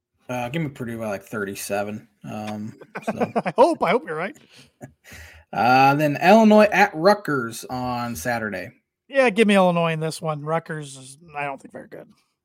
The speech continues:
Speaker 1: I agree with you. Um, first one to sixty wins this one, in my opinion.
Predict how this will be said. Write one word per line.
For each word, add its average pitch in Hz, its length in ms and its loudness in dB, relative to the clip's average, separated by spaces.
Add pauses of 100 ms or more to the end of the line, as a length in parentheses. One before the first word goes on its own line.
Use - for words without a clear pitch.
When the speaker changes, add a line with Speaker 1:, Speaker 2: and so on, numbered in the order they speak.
(140)
Speaker 1:
I 175 300 2 (340)
agree 185 440 6
with 214 200 4
you. 220 400 2
Um, 147 720 -2
first 214 360 2
one 196 180 6
to 143 80 -4
sixty 165 460 -2
wins 131 240 -8
this 123 200 -10
one, 113 300 -14
in 120 80 -12
my 120 200 -6
opinion. 110 520 -12